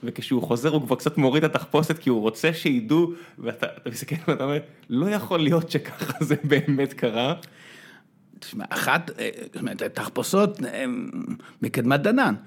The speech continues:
Speaker 2: אבל העניין הזה, ל-, ל-, ל-, לפשוט מעליך את התחפושת, כדי שידעו שזה אתה, זה אחד, אה, בוא נאמר, מהקללות הבלתי נמנעות של הפוליטיקה,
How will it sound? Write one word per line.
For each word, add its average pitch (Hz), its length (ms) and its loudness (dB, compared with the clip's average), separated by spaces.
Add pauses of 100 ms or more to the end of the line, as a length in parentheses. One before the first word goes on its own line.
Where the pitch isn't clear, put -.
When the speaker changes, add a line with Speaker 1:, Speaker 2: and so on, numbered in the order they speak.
(420)
Speaker 2:
אבל 110 460 0
העניין 131 320 2
הזה, 131 280 4
ל-, 113 100 0
ל-, 110 460 -4
ל-, 104 240 -8
לפשוט 113 520 0
מעליך 139 380 2
את 135 100 -4
התחפושת, 139 720 -2 (160)
כדי 110 240 -2
שידעו 123 640 -2
שזה 110 360 -4
אתה, 180 320 2 (420)
זה 165 220 4
אחד, 190 320 2
אה, 151 400 0
בוא 123 280 -4
נאמר, 139 400 -4
מהקללות 123 1600 0
הבלתי 139 560 0
נמנעות 123 560 2
של 104 160 -4
הפוליטיקה, 117 760 -2